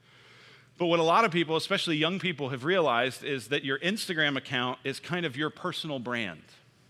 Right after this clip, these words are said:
Employers are gonna Google your name and maybe find your Instagram account that has your real name on it, and so you better be doing really respectable things in there. And so people very carefully curate their Instagram account.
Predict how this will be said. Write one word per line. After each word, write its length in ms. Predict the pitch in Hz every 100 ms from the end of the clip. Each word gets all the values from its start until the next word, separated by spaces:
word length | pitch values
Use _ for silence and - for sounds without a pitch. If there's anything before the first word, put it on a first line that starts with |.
| _ _ _ _ -
Employers 580 | 143 - 214 190 131 117
are 120 | 135
gonna 240 | 135 135 - - - _ -
Google 340 | 117 175 160 147
your 160 | 147
name 400 | 147 165 131 131 135 - -
and 100 | 139
maybe 240 | 151 151
find 360 | 135 170 170 143
your 100 | 143
Instagram 500 | 156 - 135 123 117
account 440 | - 117 113 147
that 160 | 120 -
has 240 | 139 123
your 120 | 135
real 220 | 147 160 151
name 180 | 123
on 160 | 123 123
it, 100 | 135
and 100 | 127
so 100 | 151
you 160 | 147 147
better 220 | 214 202
be 120 | 175
doing 320 | 135 147 143
really 260 | 139 156 143
respectable 720 | 127 - - 156 - 139 123
things 380 | - 160 143 123
in 100 | 113
there. 120 | 98
And 80 | 98
so 120 | 165
people 280 | 143 190 151 - -
very 240 | 170 208 196
carefully 680 | - 202 220 - 180 156 139
curate 680 | - - 190 156 123 156 - - - -
their 180 | 151 160
Instagram 600 | 175 - 156 135 117 104
account. 300 | - 78